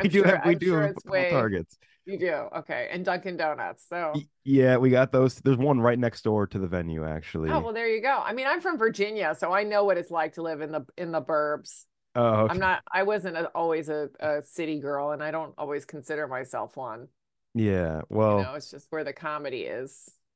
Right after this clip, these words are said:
Speaker 1: Yeah, yeah, I hear you. But, uh, you know, it is cold, like you said. I know you were just in Bermuda, so it's,
Speaker 2: <laughs> Yeah,
Speaker 1: it's not gonna
Speaker 2: it's
Speaker 1: be
Speaker 2: not
Speaker 1: as
Speaker 2: like that, <laughs>
Speaker 1: refreshing
Speaker 2: so.
Speaker 1: as, yes, but it is, it is beautiful.
Speaker 2: Uh,
Speaker 1: Pretty
Speaker 2: let
Speaker 1: nice
Speaker 2: me
Speaker 1: out
Speaker 2: tell you,
Speaker 1: today.
Speaker 2: it,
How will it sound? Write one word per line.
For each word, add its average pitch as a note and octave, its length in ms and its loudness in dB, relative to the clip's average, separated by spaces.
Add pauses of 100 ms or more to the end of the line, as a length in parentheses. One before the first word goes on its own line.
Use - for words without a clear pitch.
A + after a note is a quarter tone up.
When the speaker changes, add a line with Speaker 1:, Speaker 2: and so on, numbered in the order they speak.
(160)
Speaker 1:
Yeah, D3+ 300 6
yeah, A#2 260 6
I B2 140 6
hear F#2 240 0
you. D#2+ 260 -4
But, G#2+ 160 4
uh, G2 240 4
you A#2+ 100 0
know, E2+ 220 -2
it F#2 200 -2
is B2 160 4
cold, A#2+ 300 2
like G#2+ 180 -2
you G2+ 100 -4
said. G2+ 240 -2
I G2 80 0
know G2+ 60 0
you G2+ 160 0
were G2 100 0
just F#2+ 240 -6
in F#2 180 -4
Bermuda, F2 600 0
so E2+ 280 -6
it's, - 200 -8 (200)
Speaker 2:
<laughs> - 200 -20
Yeah, G#3+ 100 -12 (140)
Speaker 1:
it's F3+ 200 0
not C3 220 6
gonna D3+ 220 6
Speaker 2:
it's - 20 0
Speaker 1:
be D3+ 180 8
Speaker 2:
not - 0 -
Speaker 1:
as C3 180 6
Speaker 2:
like - 20 -2
that, E3 320 6 (320)
<laughs> - 40 -
Speaker 1:
refreshing A2 160 -2
Speaker 2:
so. - 140 -6
Speaker 1:
as, G#2+ 420 0 (100)
yes, B2 380 2
but B2+ 140 2
it C3+ 60 4
is, B2 220 2
it A#2+ 100 2
is A#2+ 140 2
beautiful. F3 640 2
Speaker 2:
Uh, E3 440 2
Speaker 1:
Pretty C3 160 2
Speaker 2:
let A#2+ 140 6
Speaker 1:
nice - 0 -
Speaker 2:
me A3 100 2
Speaker 1:
out E3 180 6
Speaker 2:
tell A3+ 80 6
you, G#3 120 6
Speaker 1:
today. - 0 -
Speaker 2:
it, F3+ 200 2